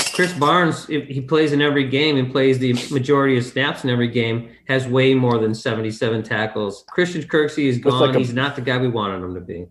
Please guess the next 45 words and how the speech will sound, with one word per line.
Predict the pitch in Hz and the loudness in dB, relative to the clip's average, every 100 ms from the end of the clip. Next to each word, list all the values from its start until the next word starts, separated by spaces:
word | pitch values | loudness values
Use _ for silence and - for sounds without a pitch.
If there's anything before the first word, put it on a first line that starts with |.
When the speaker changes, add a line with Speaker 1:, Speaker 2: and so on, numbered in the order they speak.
| - | 0
Speaker 2:
He | 143 | 4
was | 151 | 4
a | 110 | 2
stopgap, | - - 123 - 147 139 - - _ _ _ _ _ _ - | 0 2 2 4 4 4 2 -8 _ _ _ _ _ _ -2
I | 110 | -2
think, | - 113 139 - | 2 2 2 0
that | 120 104 | 0 2
they | 101 | 0
thought | - 110 110 - - _ - | 4 4 4 2 -12 _ -4
would | 110 95 | -2 2
be | 107 | 0
an | 98 | 0
upgrade | 104 104 127 120 | -2 0 2 2
to | |
Martinez, | 117 123 - 135 139 | 2 0 0 2 2
but | 117 131 - _ _ _ _ - | 0 -2 -2 _ _ _ _ -2
it | 190 | -2
failed. | - 101 87 80 - _ _ _ _ | 0 0 0 -2 -10 _ _ _ _
I | 101 | -6
mean, | 95 | -2
Speaker 1:
Yeah. | |
Speaker 2:
he, | - 98 | -2 -4
he | 104 - | -6 -6
failed | 95 90 | -4 -2
on | 90 | -4
all | 85 87 | -6 -10
fronts. | - 90 - - - _ _ | -12 -14 -14 -20 -20 _ _
Speaker 1:
They | 165 | -4
took | 131 165 | -2 -2
a | |
chance | 170 170 180 180 | -2 -2 0 0
on | 190 | 0
him, | 190 | 2
and | 170 | 0
it | 165 | 0
didn't | 180 185 | -2 0
work. | 214 113 - - | 0 -2 -6 -8
That's | 165 | -8
fine. | - 107 92 | -4 -2 -2
Speaker 2:
Yeah. | - - _ | -4 -16 _
And | 117 | 0
then | 147 165 | 2 2
Speaker 1:
Cool. | 139 | 2
Speaker 2:
Kingsley | 160 147 | 2 2
Keke. | - - 135 135 101 92 | 0 2 2 2 -2 -4